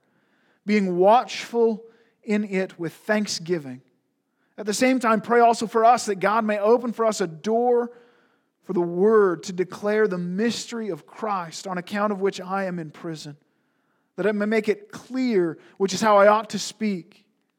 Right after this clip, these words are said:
Walk in wisdom toward outsiders, making the best use of the time. Let your speech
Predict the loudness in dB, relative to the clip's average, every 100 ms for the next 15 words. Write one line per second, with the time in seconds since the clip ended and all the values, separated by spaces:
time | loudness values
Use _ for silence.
0 | _ _ _ _ -2 0 0 -6 -2 0
1 | 0 -4 -10 -8 -4 -2 -2 -4 -4 -2
2 | -2 -2 -2 -2 -4 0 0 0 -6 -8
3 | -8 -8 -12 -10 -6 -4 -2 -4 -6 -8
4 | -8 -8 -8 -8